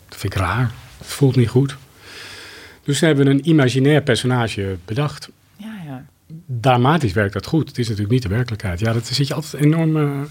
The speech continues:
Speaker 1: tussen te schipperen. Het is, is echt moeilijk, vind
Speaker 2: Ja.
Speaker 1: ik.
Speaker 2: Ja, dat snap ik. Ik kan me wel voorstellen dat het ook, ehm, vaak gewoon is omdat mensen, omdat misschien mensen denken dat er dan meer mensen kijken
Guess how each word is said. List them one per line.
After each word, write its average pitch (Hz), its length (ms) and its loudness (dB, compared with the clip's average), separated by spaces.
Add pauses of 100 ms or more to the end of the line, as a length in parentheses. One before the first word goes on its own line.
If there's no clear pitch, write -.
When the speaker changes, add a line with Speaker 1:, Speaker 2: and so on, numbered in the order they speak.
(180)
Speaker 1:
tussen - 220 0
te - 60 -8
schipperen. 92 440 -2 (180)
Het - 80 -20
is, - 100 -16
is 131 220 -6
echt 139 160 -4
moeilijk, 135 360 2 (580)
vind - 180 -4
Speaker 2:
Ja. 190 180 0
Speaker 1:
ik. - 60 -12 (1200)
Speaker 2:
Ja, 185 260 -6
dat - 140 -14
snap 170 240 -8
ik. 135 140 -8
Ik - 60 -20 (440)
kan 165 80 2
me 165 60 2
wel 156 100 4
voorstellen 170 420 0
dat 165 140 -2
het 120 100 2
ook, 165 140 -6
ehm, 156 540 -4 (580)
vaak 170 300 0 (100)
gewoon 170 300 2
is 165 180 -4
omdat 165 180 -6
mensen, 160 560 -4 (2000)
omdat 180 320 0
misschien 185 240 -4
mensen 180 260 2
denken 185 200 2
dat 180 100 0
er 185 60 -2
dan 180 120 4
meer 185 160 2
mensen 180 280 2
kijken 185 560 4